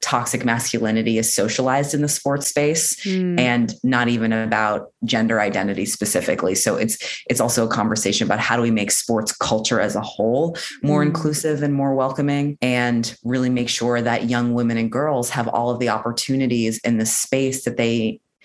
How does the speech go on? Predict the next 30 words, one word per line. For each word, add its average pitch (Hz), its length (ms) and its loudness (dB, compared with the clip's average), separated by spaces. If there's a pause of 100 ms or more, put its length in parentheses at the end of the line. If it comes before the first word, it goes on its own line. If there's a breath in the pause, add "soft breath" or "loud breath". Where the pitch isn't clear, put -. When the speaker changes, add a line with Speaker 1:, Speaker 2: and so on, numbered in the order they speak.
(180 soft breath)
Speaker 1:
need 120 460 4
and 110 140 0
should 123 200 0
have 117 180 0
access 123 400 0
to, 117 220 0
to 113 120 -4
thrive. - 600 -2 (220)
Speaker 2:
And 233 80 4
I 240 80 4
think 381 200 2
a 370 60 4
lot 214 240 4
of 277 100 2
that 220 180 2
starts 190 500 -4
in, 202 140 2
like, 202 220 2 (240)
P - 160 -2
E 180 240 -4
class - 640 -6 (160)
and, 202 140 2
like, 190 300 2
really 196 760 2
rethinking, 185 680 0
like, 170 180 0
how 175 220 -2
we 170 360 -2
educate - 640 -2
around 156 540 -2